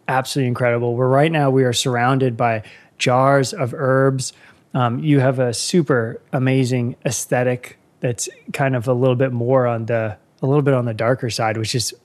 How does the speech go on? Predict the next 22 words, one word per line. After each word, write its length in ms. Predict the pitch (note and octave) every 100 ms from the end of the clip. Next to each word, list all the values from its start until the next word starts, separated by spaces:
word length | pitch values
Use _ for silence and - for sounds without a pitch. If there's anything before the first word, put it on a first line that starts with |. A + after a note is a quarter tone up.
| _ -
my, 260 | A#2 A2+ - _ _ _ _ _ _ _ -
I 80 | D3+
was 80 |
gonna 200 | D#3+ F3+
say, 420 | C#3+ D#3+ C#3 C3+ - _ _ _ _ -
you 100 | C#3
know, 200 | B2 C#3
while 260 | C#3 D3
I 160 | C#3+ C#3
may 220 | D3 D3+
dress 420 | A#2+ B2+ C#3+ -
in 120 | C3
plaid 520 | A#2 - B2+ B2+ C3 C3
and, 420 | E3+ B2 A2+ A2
um, 480 | B2 A#2 A#2 C#3+ - _ _ -
with 220 | C#3+ A#2
suspenders, 720 | - C3 C#3 B2 C3+ C#3 -
uh, 180 | F3 B2
my 220 | B2 B2
soul 520 | A2+ - C#3+ C3+ C3
is 260 | B2 G#2+ -
gothic 680 | - B2 A#2+ A2 - -